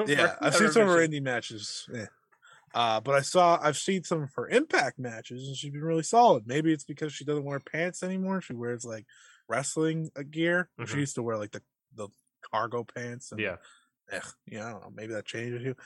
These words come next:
Speaker 2: Um, I know she's leaving, so
Speaker 1: Uh, I
Speaker 2: or
Speaker 1: don't,
Speaker 2: she
Speaker 1: well,
Speaker 2: might be leaving.
Speaker 1: yeah, her, the rumor is that her contract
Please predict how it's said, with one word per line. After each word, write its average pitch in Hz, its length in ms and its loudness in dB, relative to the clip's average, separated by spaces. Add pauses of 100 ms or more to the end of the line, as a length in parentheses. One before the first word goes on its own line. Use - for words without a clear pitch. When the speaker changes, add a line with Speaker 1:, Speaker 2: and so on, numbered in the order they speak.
(340)
Speaker 2:
Um, 160 440 8 (380)
I 156 80 6
know 196 100 8
she's 156 260 0
leaving, 156 460 2 (600)
so 123 500 0 (240)
Speaker 1:
Uh, 165 380 10
I 175 60 6
Speaker 2:
or 240 180 10
Speaker 1:
don't, 214 80 2
Speaker 2:
she 180 60 4
Speaker 1:
well, 180 100 8
Speaker 2:
might 156 340 6
be 190 200 4
leaving. 208 480 2
Speaker 1:
yeah, 143 340 6
her, 151 400 4
the 151 240 2
rumor 202 360 4
is 151 300 0
that 135 140 4
her 131 180 2
contract 123 880 -4